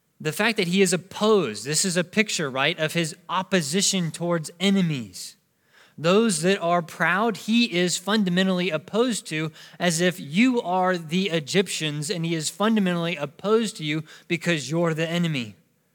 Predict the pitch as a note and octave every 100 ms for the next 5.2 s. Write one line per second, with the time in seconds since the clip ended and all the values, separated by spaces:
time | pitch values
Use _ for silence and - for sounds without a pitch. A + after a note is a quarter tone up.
0 | _ _ _ - F#3 F3+ F#3 E3+ D#3 D#3
1 | E3+ C#3+ D3+ F#3 - F3+ F3 D#3+ B2 A2
2 | _ _ _ - _ F3+ F3 F#3+ D#3 G3
3 | - G3 F3 F3+ D#3+ - F#3 F3 E3 C#3
4 | D#3 D#3 D3 - - F#3+ F3 C#3+ - C#3+
5 | A2+